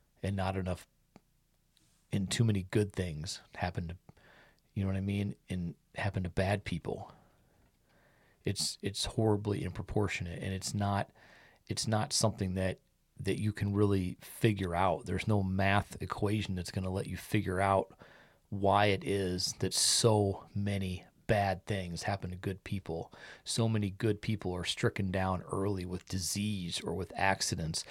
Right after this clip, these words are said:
So many good people have everything taken away from them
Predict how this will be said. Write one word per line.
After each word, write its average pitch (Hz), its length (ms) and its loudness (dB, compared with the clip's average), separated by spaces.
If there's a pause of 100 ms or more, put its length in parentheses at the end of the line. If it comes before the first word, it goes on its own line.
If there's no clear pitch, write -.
(240)
So 117 280 2
many 104 320 0
good 107 260 0
people - 560 -4 (340)
have 107 460 2
everything 104 720 0
taken 110 340 0
away 104 260 2
from 92 260 -2
them 82 300 -8